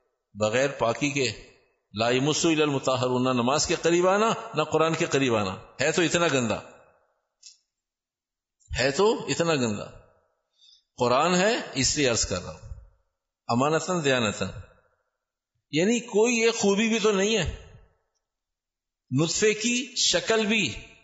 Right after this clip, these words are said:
الامان والافیس، نطفے کی حیثیت بھی الامان والافیس، نطفے کی اسمیل بھی الامان والافیس۔ اتنے گند میں سے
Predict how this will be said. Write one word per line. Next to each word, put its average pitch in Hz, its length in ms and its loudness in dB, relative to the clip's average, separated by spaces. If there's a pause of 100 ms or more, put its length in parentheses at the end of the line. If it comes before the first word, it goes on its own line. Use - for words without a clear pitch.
(120)
الامان 120 440 0
والافیس، 95 640 -8 (1120)
نطفے 165 400 0
کی 220 260 -4 (100)
حیثیت 202 400 2
بھی 185 360 -2
الامان 131 440 0
والافیس، 95 560 -4 (840)
نطفے 175 380 0
کی 262 300 -2
اسمیل 190 480 0
بھی 190 300 0 (200)
الامان 147 420 0
والافیس۔ 104 600 -2 (1700)
اتنے 247 480 2
گند 220 380 0
میں 220 240 4
سے 107 280 0